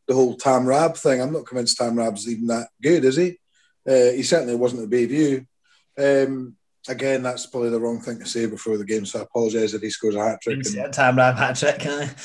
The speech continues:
Speaker 2: I?
Speaker 1: Uh, exactly. <laughs> Um, nah, I think that's exactly it. Higgins comes in the middle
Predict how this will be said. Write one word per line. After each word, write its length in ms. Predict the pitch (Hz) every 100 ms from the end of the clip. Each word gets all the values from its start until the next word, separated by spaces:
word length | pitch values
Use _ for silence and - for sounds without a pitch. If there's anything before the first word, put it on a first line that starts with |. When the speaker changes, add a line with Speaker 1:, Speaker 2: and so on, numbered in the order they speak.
| -
Speaker 2:
I? 40 | 135
Speaker 1:
Uh, 220 | 120 123
exactly. 520 | 120 127 123 120 117 -
<laughs> 140 | 196 - - 139
Um, 340 | 143 143 151 _ _ _
nah, 340 | 160 170 170 165
I 20 |
think 200 | 190 165
that's 220 | 156 156
exactly 440 | 139 143 143 131
it. 160 | 131 131 -
Higgins 380 | 147 147 139 -
comes 280 | 135 131
in 140 | 127 120
the 60 |
middle 460 | 120 123 123 120 120